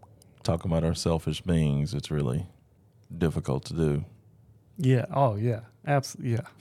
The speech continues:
Speaker 1: <laughs>
Speaker 2: With-, without a doubt.
Speaker 1: Just to, just to think and that,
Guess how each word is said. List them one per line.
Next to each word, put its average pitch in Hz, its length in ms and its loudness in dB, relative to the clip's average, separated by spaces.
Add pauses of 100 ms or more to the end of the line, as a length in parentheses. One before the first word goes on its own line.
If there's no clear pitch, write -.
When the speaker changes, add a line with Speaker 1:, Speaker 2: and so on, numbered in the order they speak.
(100)
Speaker 1:
<laughs> - 320 -12
Speaker 2:
With-, 107 400 2
without 139 400 4
a 110 100 2
doubt. 131 280 4
Speaker 1:
Just 101 220 6
to, 76 260 2
just 85 260 2
to 80 100 2
think 76 440 2
and 71 120 0
that, 73 220 0